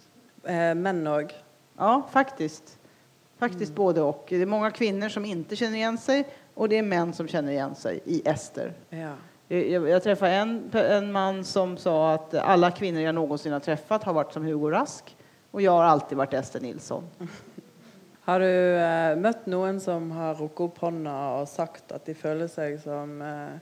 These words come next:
Speaker 2: Hugo?
Speaker 1: Hu-, eh, ja, Hugo
Speaker 2: Hugo.
Speaker 1: eller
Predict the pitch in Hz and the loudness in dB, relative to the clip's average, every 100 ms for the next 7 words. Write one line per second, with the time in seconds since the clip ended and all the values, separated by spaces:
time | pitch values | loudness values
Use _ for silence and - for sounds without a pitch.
0 | - _ - - - - 180 170 185 196 | -20 _ -20 -20 -18 -10 -8 -6 -8 -10
1 | - - 185 196 202 185 175 - 165 185 | -10 -4 -2 0 0 0 -2 -2 0 6
2 | 185 185 190 220 202 190 185 180 185 190 | 6 6 6 4 6 8 8 8 8 10